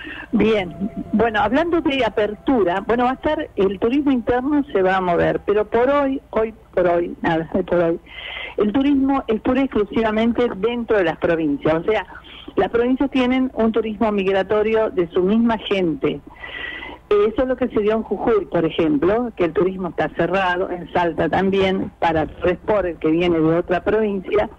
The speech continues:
pero hay turismo interno. Ayer lo veíamos en todos los medios. Eso es una medida ya que Jujuy lo viene, eh, masticando hace dos semanas más o menos. Hay que, mm,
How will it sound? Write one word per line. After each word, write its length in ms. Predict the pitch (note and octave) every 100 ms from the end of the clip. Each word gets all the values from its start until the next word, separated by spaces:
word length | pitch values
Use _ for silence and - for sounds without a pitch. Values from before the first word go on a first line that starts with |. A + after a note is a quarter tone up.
| - - - -
pero 160 | A3 A#3+
hay 240 | C#4 D4+
turismo 460 | C4 A#3+ B3 C4 C4+
interno. 720 | G3 E3+ F3+ E3 D3+ D#3 D3 - - - -
Ayer 260 | F3+ F#3+
lo 100 | F#3+
veíamos 380 | F3+ F3+ F#3 E3
en 80 | E3
todos 200 | E3+ F3
los 140 | G#3
medios. 480 | A3 B3+ B3 B3 B3 - - - - - -
Eso 180 | A#3
es 80 | B3
una 180 | B3+ A3
medida 420 | G#3 G3+ A3 A3
ya 280 | G3+ A3 A3
que 380 | G#3+ G3+ A3 A#3+ - -
Jujuy 480 | - G#4 - A3+ A#3
lo 140 | A#3 G3
viene, 640 | G3 G3+ G#3 G#3+ G3 E3+
eh, 60 | E3+
masticando 560 | F3 - F#3 F#3 F#3+
hace 180 | G3 E3+
dos 180 | E3 F3
semanas 340 | F3+ E3+ F3 E3
más 180 | E3
o 80 | G3
menos. 280 | G3 G3 G3 - - - -
Hay 100 | F#3+
que, 320 | F#3+ F#3+ F3+ F3
mm, 220 | E3+